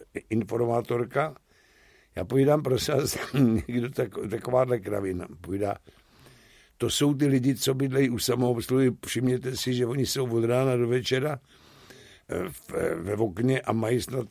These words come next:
zesilovače v uších a poslouchají, co se kde děje. Tak s-, vyle-, nakonec z toho vylezlo to, že na Okoři měl chalupu,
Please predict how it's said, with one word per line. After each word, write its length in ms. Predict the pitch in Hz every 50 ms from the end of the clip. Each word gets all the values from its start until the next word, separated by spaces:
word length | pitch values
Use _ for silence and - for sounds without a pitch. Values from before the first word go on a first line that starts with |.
| - - - - - - -
zesilovače 840 | - 85 98 98 - - 113 110 113 113 113 117 110 - - 123 117
v 100 | 104 120
uších 400 | 117 104 - - 135 139 - -
a 60 | - -
poslouchají, 600 | - 123 107 - 117 123 123 123 - 110 113 101
co 180 | 92 104 95
se 160 | 92 - 110 107 107 - _ - - - - -
kde 360 | - 92 87 101 104 107 113
děje. 380 | 110 98 101 95 92 82 71 - - - - - _ _ _ _ _ _ _ _ - - - - - - - - - - - - - - - - - - _ _ _ -
Tak 160 | - 104 98 - - - _ -
s-, 220 | - - - 87 85 82 87
vyle-, 240 | 90 107 127 127 120 123 -
nakonec 500 | 113 117 123 110 151 175 185 175 160 147
z 140 | - - -
toho 180 | 156 160 175
vylezlo 460 | 180 180 170 175 165 151 160 190 170 143
to, 280 | 147 - 117 104 98 104 - _ - - - _ _ -
že 240 | - 107 110 107 98 - - 135 117 - - _ _ _ _ _ _ _ _ _ _ _ _ _ _ _ _ _ - - - - _ _ _ _ _ _ _ _ _ _ - - - _
na 440 | - 113 110 107 110 110 110 - -
Okoři 500 | 131 123 101 - 156 147 131 147 156 165
měl 340 | 165 170 156 143 123 123 113
chalupu, 640 | - - 123 120 139 143 135 110 113 135 135 147 139